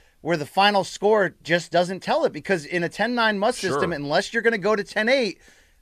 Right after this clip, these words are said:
Speaker 1: a ten nine round could be close to full domination, and it could also be a, a pick 'em. So,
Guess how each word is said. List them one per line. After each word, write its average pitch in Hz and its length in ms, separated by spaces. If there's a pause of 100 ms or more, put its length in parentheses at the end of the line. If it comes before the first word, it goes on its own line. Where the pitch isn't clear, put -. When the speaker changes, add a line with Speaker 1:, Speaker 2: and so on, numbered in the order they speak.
(120)
Speaker 1:
a 170 80
ten 233 280
nine 233 240
round 214 380
could 180 200
be 175 340 (500)
close 214 500
to 294 100
full 277 260
domination, 277 800
and 196 140
it 220 60
could 220 100
also 226 240
be 220 140
a, 214 80
a 190 180
pick - 260
'em. 104 200
So, 170 480